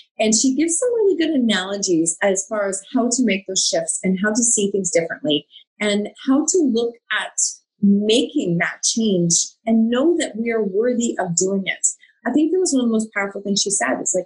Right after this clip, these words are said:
"I am worthy, period." It's not, "I am worthy of X, Y, and Z." It's, "I'm worthy, period."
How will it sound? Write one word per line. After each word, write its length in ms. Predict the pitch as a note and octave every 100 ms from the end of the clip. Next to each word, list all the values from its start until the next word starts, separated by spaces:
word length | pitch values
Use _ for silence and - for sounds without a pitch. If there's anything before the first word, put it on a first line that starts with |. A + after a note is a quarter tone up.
| -
"I 120 | F#3+
am 80 | G#3
worthy, 320 | F3+ F3 G3 G3
period." 320 | C4 C4+ C4 - _
It's 200 | F#3+ G3
not, 160 | C4 -
"I 40 | A3
am 180 | G3+
worthy 320 | G3 G3+ G3+ -
of 120 | G3+ G#3+ - F#3
X, 220 | F3+ -
Y, 100 | E3+
and 160 | E3 D3
Z." 80 | D3+ F#3
It's, 120 | -
"I'm 120 | F#3+ F#3
worthy, 280 | F3+ F3+ -
period." 300 | F#3 E3 -